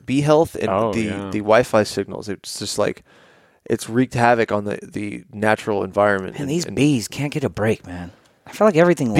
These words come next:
Speaker 3: wipes out
Speaker 1: dude,
Speaker 3: bees.
Speaker 1: bees are so crucial to a lot of, uh, our ecosystem.
Speaker 3: I know.
Speaker 2: I, I feel like we were
Speaker 3: I know.
Speaker 2: talking
Speaker 3: I know.
Speaker 2: about this ten years ago. Not us, but, like, everybody was talking about the
Speaker 1: Uh-huh.
Speaker 2: bees going out 'cause of the Wi-Fi and stuff. And, uh, there were some predictions made, and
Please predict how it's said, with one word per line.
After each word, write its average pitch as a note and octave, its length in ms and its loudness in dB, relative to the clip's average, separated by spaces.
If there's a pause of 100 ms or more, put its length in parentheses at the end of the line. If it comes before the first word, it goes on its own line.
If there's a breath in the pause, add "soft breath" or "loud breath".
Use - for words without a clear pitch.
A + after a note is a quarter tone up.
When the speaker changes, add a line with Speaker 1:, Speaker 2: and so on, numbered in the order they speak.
Speaker 3:
wipes F#3+ 160 4
out G#2 140 4
Speaker 1:
dude, - 60 -20
Speaker 3:
bees. A2 120 0
Speaker 1:
bees G3+ 280 2
are C3 60 0
so D#3 320 2
crucial C3 540 -2
to - 460 -6 (220)
a - 80 -12
lot A2 400 -2
of, E2+ 220 -14
uh, D2+ 380 -8 (840)
our - 180 -16 (100)
ecosystem. A#2 560 -6
Speaker 3:
I A#2+ 80 4
know. A2+ 100 -4
Speaker 2:
I, A#2+ 40 4
I - 40 -2
feel D3 200 -2
like D#3 120 4
we C#3+ 60 2
were C3 60 4
Speaker 3:
I - 20 4
know. - 40 -12
Speaker 2:
talking B2 260 2
Speaker 3:
I B2+ 40 0
know. B2+ 60 4
Speaker 2:
about A2+ 100 2
this B2 180 -4
ten A2+ 180 -4
years A2 260 -4
ago. B2+ 200 0
Not C3 300 2
us, A#2+ 320 4
but, G#2+ 140 0
like, G2 140 0
everybody A#2 380 2
was A2+ 160 -2
talking A2 240 2
about A2 220 -2
the F#2+ 100 -8
Speaker 1:
Uh-huh. G#2 240 -2
Speaker 2:
bees G#2+ 160 -4
going G#2+ 300 2
out G#2+ 200 2
'cause F#2+ 180 -14
of F#2 40 -14
the G2 80 -6
Wi-Fi G2+ 480 0
and A2 120 -8
stuff. - 420 -6 (720 soft breath)
And, G2 320 -2
uh, F#2+ 300 4
there A2 100 2
were A#2+ 60 2
some A2+ 180 -6
predictions G#2+ 560 0
made, F2 420 -6 (440 soft breath)
and G2 280 -8